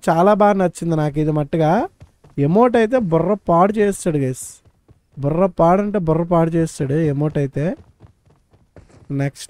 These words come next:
level అంతే. ఓహో, మామూలుగా లేదుగా. ఎమోట్ అయితే next level చేస్తాడు అసలు. నాకైతే చాలా బాగా నచ్చింది guys. మీకు కూడా ఎలా అనిపించిందో ఎమోట్ comment చేయండి మరి. చూడండి, India flag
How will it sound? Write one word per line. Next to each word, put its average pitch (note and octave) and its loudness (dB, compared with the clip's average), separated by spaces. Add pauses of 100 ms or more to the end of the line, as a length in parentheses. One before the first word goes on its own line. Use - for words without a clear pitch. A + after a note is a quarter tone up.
level F#3+ 2
అంతే. D3+ -2 (1120)
ఓహో, D3+ 0 (1200)
మామూలుగా F#3+ 2
లేదుగా. F3+ 2 (2000)
ఎమోట్ G#3+ -2
అయితే G#3+ -2 (120)
next - -8
level F3+ 2
చేస్తాడు D#3+ -2
అసలు. C3 -8 (1300)
నాకైతే E3+ 0
చాలా G#3 8
బాగా A#3 6
నచ్చింది G#3 -2
guys. F#3+ 0
మీకు G3+ 0
కూడా G#3+ 6 (600)
ఎలా F3+ 4
అనిపించిందో G#3+ -2
ఎమోట్ G3 -2
comment F#3+ 0
చేయండి F3 -2
మరి. C3+ -6 (760)
చూడండి, G#3 2
India G3 4
flag F#3 2